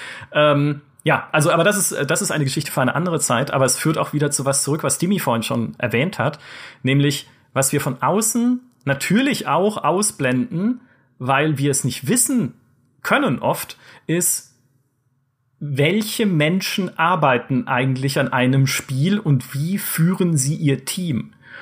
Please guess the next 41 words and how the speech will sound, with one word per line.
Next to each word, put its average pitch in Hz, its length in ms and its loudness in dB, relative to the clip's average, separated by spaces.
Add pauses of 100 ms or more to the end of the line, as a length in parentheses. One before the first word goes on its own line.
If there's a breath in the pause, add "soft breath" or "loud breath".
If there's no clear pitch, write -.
(160 loud breath)
Und 143 340 2 (880)
natürlich 147 460 0
wissen 175 180 2
wir, 147 80 4
welche 131 160 0
Menschen 202 320 2
an 139 80 2
einem 120 80 -2
Spiel 127 300 -2
arbeiten, 120 500 0
so 135 140 -2
meine 143 200 2
ich's - 120 -2
gar 113 160 -4
nicht, 156 180 -4
ne? 143 120 0
Ich 143 40 -2
mein, 123 140 -4
Richard 143 320 -2
Garriott 160 480 0
kennen 151 220 2
wir 139 80 2
ja 127 160 2
auch 196 260 0
und 151 100 -2
natürlich 151 380 0
kennen 170 180 0
wir 180 100 2
auch 143 120 -2
den 156 100 0
Elefanten 208 640 0
im 247 80 2
Raum, 214 260 2
auf 175 100 0
den 160 120 -2
er 147 80 -2
schon 143 120 -4
die 127 80 -4
ganze 123 460 -2 (400 loud breath)
Zeit 160 460 0
wartet, 151 720 0